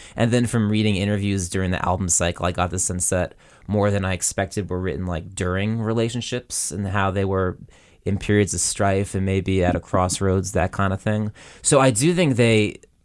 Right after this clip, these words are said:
are, like, deep down writing from experience, and maybe they think it seems like they're putting a lot out there, maybe like, "Oh my God, telling too much, being too messy." But yeah, it, it,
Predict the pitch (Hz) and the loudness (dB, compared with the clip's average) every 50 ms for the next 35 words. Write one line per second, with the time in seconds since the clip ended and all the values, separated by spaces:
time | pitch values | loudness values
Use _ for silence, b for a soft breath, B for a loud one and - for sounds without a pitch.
0 | _ _ _ - 110 120 117 110 107 92 90 90 - 110 87 - 117 107 104 95 | _ _ _ 2 2 4 4 4 2 0 -2 -4 -4 -4 -2 0 0 0 2 0
1 | 92 98 95 98 90 - 101 90 90 - - - - 107 107 107 107 101 95 95 | 0 -2 -2 -2 -4 -4 -6 -6 -4 -6 -6 -6 -4 -2 0 0 0 0 -2 -2
2 | - 101 98 98 101 101 101 92 107 107 92 101 98 90 - - - - 104 95 | -4 -2 -2 0 0 0 0 0 -2 0 0 0 0 0 -2 -4 -4 -6 -6 -4
3 | 92 - 101 - - - - - 95 95 101 107 120 135 147 147 143 - - b | -4 -4 -2 0 2 2 2 0 0 -2 -2 -2 -2 -2 -2 -2 0 -2 -2 b
4 | b b b b 101 104 101 - 117 110 110 110 110 101 - - - _ _ _ | b b b b -4 -2 -2 0 0 2 2 2 0 -2 -4 -10 -20 _ _ _
5 | _ _ _ - - _ _ _ _ _ - - 127 113 113 107 101 98 98 95 | _ _ _ -20 -20 _ _ _ _ _ -6 -2 0 0 2 2 0 2 2 2
6 | 101 101 92 90 98 - - 107 101 98 98 104 98 95 98 92 90 - 110 113 | 2 2 0 -2 -2 -2 0 0 0 0 0 -2 -2 -2 -4 -4 -4 -4 -4 -2
7 | 107 101 98 90 95 104 104 98 98 - - 110 101 90 87 - - - 117 107 | -2 -2 -2 -2 -2 -2 0 -2 -2 -4 -6 -8 -8 -8 -8 -8 -6 -2 -2 -2
8 | 104 107 98 - - - 113 107 101 - - 101 98 101 104 - - 92 92 104 | 0 -2 -4 -4 -6 -4 -4 -4 -4 -4 -4 -4 -2 0 0 0 0 0 -2 -4
9 | - - B B B B B B B B B _ - - - 123 123 127 123 104 | -6 -6 B B B B B B B B B _ -12 -4 -2 0 2 2 2 2
10 | 104 104 - - 107 90 | 0 -2 -2 -6 -8 -8